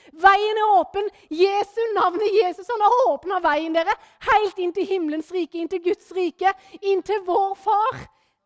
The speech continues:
Jeg ble så glad, jeg ble så begeistret, jeg ble så bare full. Og det ble så voldsomt, for der veien er åpen, dere. Veien er åpen. Alt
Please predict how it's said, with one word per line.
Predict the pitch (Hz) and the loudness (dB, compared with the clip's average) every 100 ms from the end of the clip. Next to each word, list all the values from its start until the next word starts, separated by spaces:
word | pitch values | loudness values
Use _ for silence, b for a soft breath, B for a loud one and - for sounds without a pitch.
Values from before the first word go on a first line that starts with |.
| _ _ _ - | _ _ _ -8
Jeg | 339 | -2
ble | 349 466 | -2 -2
så | 427 | -4
glad, | 349 320 330 311 | -2 0 2 0
jeg | 302 | -4
ble | |
så | - 349 | -6 -8
begeistret, | 294 330 262 262 - 330 | -4 -4 -4 -8 -12 -8
jeg | 330 | -6
ble | 320 302 | -6 -6
så | 320 | -8
bare | 359 | -8
full. | - - 381 370 370 _ _ _ _ _ _ _ _ - | -10 -8 -6 -6 -8 _ _ _ _ _ _ _ _ -10
Og | 370 | -4
det | |
ble | 370 | -4
så | 349 392 | -2 -4
voldsomt, | 370 - 349 415 - _ | -6 -6 -10 -12 -18 _
for | _ 370 | _ -8
der | 302 | -6
veien | 302 294 269 320 | -6 -8 -10 -12
er | 339 | -14
åpen, | 247 _ 254 | -20 _ -12
dere. | 247 277 349 _ _ _ _ _ _ 294 | -10 -10 -14 _ _ _ _ _ _ -12
Veien | 320 359 359 339 330 | -8 -6 -6 -6 -6
er | 320 | -8
åpen. | 349 285 - 349 392 _ _ _ - | -8 -8 -10 -16 -16 _ _ _ 0
Alt | 370 415 480 - - | 6 6 4 -2 -8